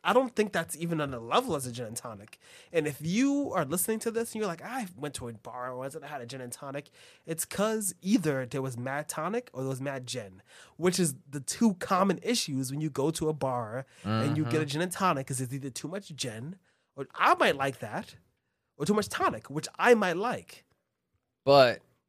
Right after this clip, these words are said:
Speaker 2: if you find the right balance of it, they'll bring out the best in each other. Whereas if you
Speaker 1: Yes.
Speaker 2: don't find the right balance, you're gonna find that neither of 'em taste good together.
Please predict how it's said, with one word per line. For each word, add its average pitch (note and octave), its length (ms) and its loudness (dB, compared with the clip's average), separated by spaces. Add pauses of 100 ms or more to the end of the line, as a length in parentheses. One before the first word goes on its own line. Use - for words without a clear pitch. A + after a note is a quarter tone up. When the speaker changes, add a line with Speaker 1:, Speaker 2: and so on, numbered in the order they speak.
(200)
Speaker 2:
if A#2+ 160 -2
you A#2 40 2
find A#2+ 240 4
the A2+ 60 6
right A2 220 10
balance C#3+ 360 8
of C#3+ 140 10
it, C#3 160 4
they'll A#2+ 160 12
bring B2 340 6
out A2+ 280 4
the A2+ 140 0
best G2+ 440 2
in A2 160 -4
each G2+ 220 0
other. B2 340 8
Whereas A#2+ 440 4
if A2+ 140 -2
you A2+ 80 -2
Speaker 1:
Yes. G2 80 -2
Speaker 2:
don't B2 280 2
find A2+ 240 4
the G#2 60 6
right G2 220 8
balance, G#2 440 4
you're G#2+ 160 4
gonna A#2 300 6
find G2 600 4 (460)
that F#2+ 260 6
neither G2 480 0
of F2+ 100 -2
'em F2+ 200 -2
taste F2+ 320 -4
good E2 240 -6
together. - 580 -8